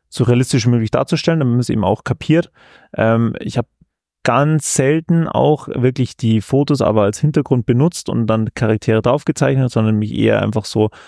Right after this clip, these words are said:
und, äh, aus verschiedenen Winkeln das fotografiert, damit ich halt verstehe,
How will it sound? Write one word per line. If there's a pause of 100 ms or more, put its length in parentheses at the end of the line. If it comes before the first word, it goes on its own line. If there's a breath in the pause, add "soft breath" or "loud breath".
(380 loud breath)
und, (200)
äh,
aus
verschiedenen
Winkeln
das
fotografiert,
damit
ich
halt
verstehe,